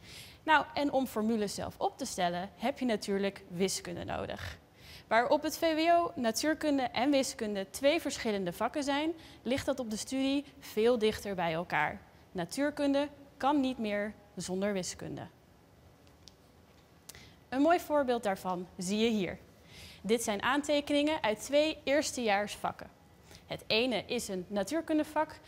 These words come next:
en de ander is een wiskundevak. De vraag is natuurlijk, welke is welke? Het is best een lastige vraag, omdat ze allebei zoveel wiskunde bevatten dat het verschil nauwelijks te zien is. Ehm,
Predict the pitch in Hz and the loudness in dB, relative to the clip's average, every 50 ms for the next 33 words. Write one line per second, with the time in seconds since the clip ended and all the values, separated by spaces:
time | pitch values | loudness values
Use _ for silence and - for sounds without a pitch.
0 | - - - - 302 311 320 - - 330 359 339 302 233 214 214 - 208 214 - | -20 -16 -4 0 2 2 2 2 4 4 4 6 6 4 4 2 0 -2 -4 -4
1 | - - 240 269 262 - 190 180 220 226 - - - 202 185 175 175 - - - | -4 -4 -4 -4 -4 -6 -2 0 0 0 0 -2 -4 -4 -4 -4 -6 -8 -14 -14
2 | - - - - - _ - - - - 151 - - 190 202 220 240 - 285 277 | -14 -16 -20 -20 -20 _ -20 -20 -14 -14 -14 -8 2 4 6 6 6 4 -2 -2
3 | 277 277 277 - 254 240 233 226 220 220 - - - - - - - 185 175 190 | -2 -2 -2 0 2 2 4 4 2 0 0 -6 -16 -20 -20 -20 -8 -2 2 2
4 | 185 196 - - - 170 160 160 156 - - - - - - - - - _ - | 2 2 0 -4 -8 -6 -6 -4 -4 -6 -6 -8 -16 -20 -20 -20 -20 -20 _ -20
5 | - - - - - - - - - - - - - - - - - - 262 285 | -20 -20 -20 -20 -20 -20 -20 -20 -20 -20 -20 -18 -18 -18 -20 -14 -2 0 2 4
6 | 349 330 285 330 370 349 - 302 262 233 220 214 - - 175 196 175 196 196 202 | 4 4 8 6 6 6 6 0 0 0 0 -2 -2 -4 -4 -4 0 2 4 4
7 | 233 302 320 - - - - 240 240 226 226 233 226 - 254 - - - 302 320 | 4 2 0 -6 -8 -2 0 0 4 6 4 4 4 2 -4 -4 0 0 2 4
8 | 302 247 240 226 226 233 233 - 214 180 196 233 285 339 320 - 330 320 302 320 | 4 4 4 2 2 0 -2 -4 -4 -2 2 2 2 2 2 2 0 2 2 2
9 | 311 - - - 254 220 196 202 202 - 196 190 190 - 220 269 - - - - | 0 -2 -2 -4 -2 -2 -2 -2 -2 0 0 0 2 2 0 0 0 -4 -14 -10
10 | - - 277 311 330 339 285 - - 311 - - - 262 247 247 247 254 247 - | 2 2 4 4 4 2 -2 0 -4 -6 -6 -4 -2 2 2 2 2 2 0 -2
11 | 214 208 208 208 214 208 202 208 202 202 - - 220 196 165 175 175 165 - - | -2 2 2 2 2 2 0 -2 -4 -4 -4 -4 -2 -2 -2 -2 -4 -4 -4 -6
12 | 90 - - - - - - - _ - - - - - - - - - - - | -10 -8 -10 -12 -12 -14 -18 -20 _ -20 -20 -20 -20 -20 -20 -20 -18 -18 -18 -18
13 | - - - - - - - - - - - - 220 214 208 202 208 202 | -18 -20 -20 -20 -20 -20 -20 -20 -20 -20 -8 -2 2 2 2 4 2 0